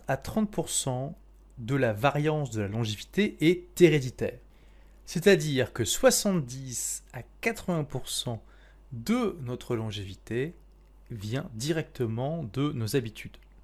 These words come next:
C'est pour ça que c'est important de mettre en pratique au quotidien les cinq moyens qu'on va voir ensemble dans cette vidéo pour allonger votre durée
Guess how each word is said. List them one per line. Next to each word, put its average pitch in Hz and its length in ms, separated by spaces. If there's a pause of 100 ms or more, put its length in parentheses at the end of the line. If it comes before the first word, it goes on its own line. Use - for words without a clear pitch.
(800)
C'est - 180
pour 110 140
ça 208 240
que - 160
c'est 147 220
important 127 580
de 113 120
mettre 127 300
en 165 60
pratique - 460 (140)
au 240 120
quotidien 110 520 (320)
les 135 100
cinq - 300
moyens 135 260
qu'on 117 120
va 107 120
voir 98 400
ensemble 175 360
dans 117 60
cette 117 200
vidéo 107 360 (380)
pour 175 360 (100)
allonger 117 580 (500)
votre 98 440 (220)
durée 104 420